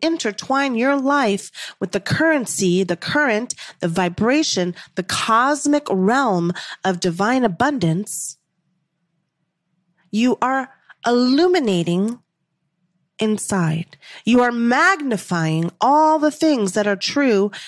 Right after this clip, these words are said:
for you, whether it's your fear, whether it's your doubt, whether it's your insecurities. And most importantly, I want you to share this podcast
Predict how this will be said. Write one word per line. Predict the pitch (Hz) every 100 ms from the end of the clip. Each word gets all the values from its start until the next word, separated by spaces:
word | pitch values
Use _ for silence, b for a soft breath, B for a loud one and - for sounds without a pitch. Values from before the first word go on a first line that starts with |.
| B B _ -
for | 285 214 185 185 - _
you, | - 220 294 247 175 B B
whether | 185 185 185
it's | 190
your | 240
fear, | 233 - 190 190 196 -
whether | 180 180
it's | 190 -
your |
doubt, | 233 214 185 180 - B B
whether | - 185 185
it's | 180
your | 185
insecurities. | 175 170 175 - 180 160 156 151 B B B
And | 208 208 - -
most | 233 262 330 370 -
importantly, | 285 - 285 285 202 170 151 156 B B -
I | 208 254
want | 254 240 233
you | 202 220 208 196
to | -
share | 269 - - 240 262 277
this | 233 240
podcast | - - 226 214 - 175 160 -